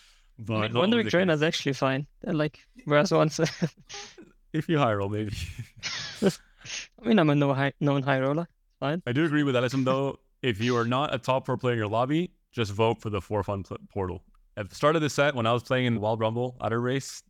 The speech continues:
Speaker 1: and playing a lot, I was relatively, you know, in high-level lobbies all throughout the first maybe two weeks of the set. I was voting the highest variance portal I could possibly vote for to try and find any kind of edge when I'm playing against, you know, Dark Hydra or Volta or all these big names.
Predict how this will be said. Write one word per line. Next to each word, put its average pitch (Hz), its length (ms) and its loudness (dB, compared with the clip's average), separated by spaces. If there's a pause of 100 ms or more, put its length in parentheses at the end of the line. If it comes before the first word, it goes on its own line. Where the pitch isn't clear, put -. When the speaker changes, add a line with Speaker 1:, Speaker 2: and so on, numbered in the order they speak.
(160)
Speaker 1:
and 95 480 -6
playing 151 140 2
a 139 40 0
lot, 127 340 0 (200)
I 107 60 -2
was 98 100 -2
relatively, 117 480 2
you 113 80 0
know, 101 100 -2
in 95 60 -2
high-level 110 300 0
lobbies 107 500 0
all 107 100 -2
throughout 104 300 0
the - 80 -20
first 101 300 -6
maybe 98 120 -8
two 113 160 -8
weeks 123 160 -2
of 127 80 -6
the 120 60 -6
set. 151 240 -2 (520)
I 127 120 2
was 165 140 2
voting 147 380 0
the 110 120 0
highest 139 360 0
variance 135 240 -2
portal 123 320 0
I 107 80 -2
could 107 160 -10
possibly 123 300 0
vote 113 220 0
for 127 200 -4
to 123 100 -4
try 123 280 -2
and 117 80 -2
find 123 340 -4 (380)
any 156 160 0
kind 147 180 2
of 123 100 2
edge 113 180 2
when 110 100 0
I'm 104 100 0
playing 120 280 2
against, 110 300 0
you 104 40 -10
know, 101 100 -4
Dark 120 220 0
Hydra 104 340 0
or 98 60 -4
Volta 117 320 -4
or 95 260 -2
all 107 120 0
these 110 140 -2
big 101 160 -4
names. 95 320 -6